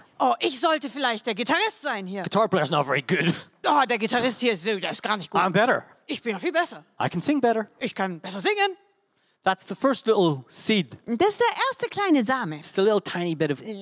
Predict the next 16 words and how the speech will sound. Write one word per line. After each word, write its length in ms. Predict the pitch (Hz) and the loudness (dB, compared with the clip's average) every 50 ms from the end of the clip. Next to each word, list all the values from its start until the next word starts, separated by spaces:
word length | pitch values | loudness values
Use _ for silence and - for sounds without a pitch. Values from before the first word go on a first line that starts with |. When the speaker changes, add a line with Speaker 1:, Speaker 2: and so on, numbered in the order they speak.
| 196 190 185 185 180 180 | -14 -16 -16 -16 -6 -4
Speaker 1:
Das 180 | 277 285 - | -2 -2 -2
kleine 360 | - - 370 381 453 466 440 359 | -2 0 0 0 0 0 -4 -4
bisschen, 300 | 415 392 - - 294 269 | -4 -2 0 -2 -2 -2
was 100 | 262 - | -2 -2
so 60 | 311 | 0
an 140 | 294 285 254 | 0 0 0
dir 120 | 262 247 | 0 -2
nagt. 540 | 226 247 320 311 202 160 170 _ - - - _ _ _ - | 0 0 -2 -2 -4 -8 -14 _ -20 -20 -20 _ _ _ -6
Speaker 2:
Because 260 | - 214 214 190 202 | -2 0 0 2 2
you've 100 | 285 285 | 0 2
been 140 | 269 214 180 | 2 0 0
promised 420 | - - 233 269 262 233 190 - | 2 2 2 2 2 0 0 2
by 160 | - 202 202 | 2 0 2
God. 360 | 196 285 285 277 208 - 131 - - - | 4 4 4 4 4 2 0 0 0 0
Speaker 1:
Weil 180 | 320 311 277 240 208 | 2 2 2 0 2
du 100 | 339 | 2